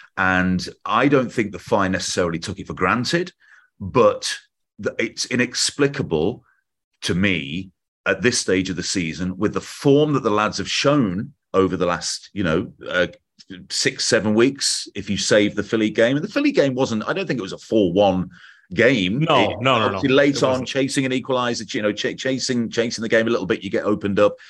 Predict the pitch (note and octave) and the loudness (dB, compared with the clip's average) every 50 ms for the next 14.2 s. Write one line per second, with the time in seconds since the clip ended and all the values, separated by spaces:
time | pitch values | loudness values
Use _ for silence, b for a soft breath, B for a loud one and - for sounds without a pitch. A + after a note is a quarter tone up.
0 | B B B B B - G#2 G#2+ A2 G2+ G2+ - - B2+ A#2 A#2 A2 F#2 D#2+ C2+ | B B B B B 2 2 2 2 2 -2 0 0 2 2 2 0 -2 -4 -6
1 | C2+ - - F2+ F2+ F2+ F#2 F2+ F#2 F#2 F#2 F2+ F2 G2+ G2+ G#2+ G2+ - G#2+ F#2+ | -8 -10 -10 -8 -6 -6 -4 -4 -2 -2 -2 0 0 0 -2 -2 -2 -2 -4 -2
2 | - G2+ G2+ F#2 - F#2 F#2 F2+ F#2 - F#2 F2+ G2 G2 F#2 E2 E2+ D#2+ F2+ F#2 | 0 0 -2 -2 0 -2 -4 -4 -4 -4 0 0 2 2 2 2 2 2 2 0
3 | E2+ - - - F2+ F2+ F2 F#2 F2 E2+ E2 - - - - - F#2+ E2+ D#2+ E2 | -2 -4 -6 -4 -6 -4 -2 -2 -2 0 0 0 0 -2 -2 -4 -4 -4 -4 -4
4 | E2 D#2+ D#2 D2 C#2+ C#2+ D2+ C#2+ - - - F2 E2+ - - F#2+ F#2 B B B | -4 -4 -4 -4 -4 -6 -6 -6 -4 -4 -4 -4 -2 -2 -2 -4 -4 B B B
5 | B B B - - G2 F2+ F#2 E2 - - - F#2+ D2 F#2+ - _ - - B2+ | B B B -2 0 0 2 0 -2 -4 -10 -10 -10 -10 -10 -14 _ -4 0 0
6 | G#2 - G2 F#2 - G#2 G2+ G2 G2+ G2+ G2+ G#2 G2 G2 - G2+ G#2 G#2 G#2 - | 0 0 -2 -2 0 2 2 4 2 2 2 0 -2 0 0 0 0 0 0 -2
7 | C3+ A#2 D#2+ D2+ D2 D#2 G#2 - B B B B B B B - - - B2 - | -4 -4 -4 -2 0 0 0 0 B B B B B B B -4 0 0 0 0
8 | - - A#2+ - - - F3 F3 F#3 F#3 F3 - - C3 G2+ F#2 F2 D#2+ G#2 G#2 | 0 -4 -8 -6 0 2 2 2 2 2 0 -2 -2 -2 -2 -2 -2 0 0 0
9 | F#2 - _ - - A2 A2 G2 - G2+ - - C3 A#2+ A2+ A2 G#2+ - - B2+ | 0 -2 _ -8 -2 -2 0 0 -2 -6 -6 -2 0 2 2 0 -2 -4 -6 -6
10 | A#2 A2+ A2 G#2+ G#2 G#2 - F#2 G#2+ - - _ - G2 A2+ A2 G#2 E2 - - | -4 -2 -2 -2 -2 -2 -4 -4 -6 -6 -6 _ -4 0 0 0 0 -2 -6 -16
11 | _ _ _ _ _ _ - - - - - D3+ C#3+ C#3+ - G#2+ F2+ F2 E2 - | _ _ _ _ _ _ -14 -10 -8 -6 -4 -4 -2 0 0 0 0 0 -2 -4
12 | - D#2+ D#2+ D2 C#2+ - D#2+ D2 C#2+ - - - F#2+ F2+ - G2 - B2 A#2+ - | -6 -8 -8 -6 -6 -6 -6 -6 -8 -8 -4 -4 -4 -4 -4 -4 -2 -2 -2 0
13 | - C3 B2 B2 - - D3+ D#3+ E3 C#3+ - - - - - D#3+ D#3+ C3 G#2 F2 | -2 -2 -2 -2 -2 0 0 0 0 0 -4 -4 -4 -2 0 0 2 2 0 0
14 | E2+ F#2 G#2+ G#2+ | -2 -2 -4 -6